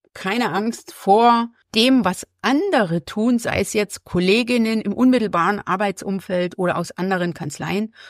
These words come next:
oder eben auch K I. Positionierungsarbeit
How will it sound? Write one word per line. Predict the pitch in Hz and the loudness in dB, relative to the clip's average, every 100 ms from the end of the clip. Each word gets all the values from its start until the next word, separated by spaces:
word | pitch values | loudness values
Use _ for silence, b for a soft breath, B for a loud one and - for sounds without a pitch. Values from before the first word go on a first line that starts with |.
| B | B
oder | 233 254 254 - | 4 4 4 4
eben | 185 180 196 | 2 2 -2
auch | 165 165 - - _ _ _ | -4 -6 -8 -18 _ _ _
K | - 196 233 | -12 -6 0
I. | 214 143 _ _ _ _ _ b b b b _ | 0 0 _ _ _ _ _ b b b b _
Positionierungsarbeit | 262 277 254 247 339 339 320 - - - 214 240 262 254 254 - | 2 4 6 6 8 6 4 0 -6 2 4 6 6 6 2 -2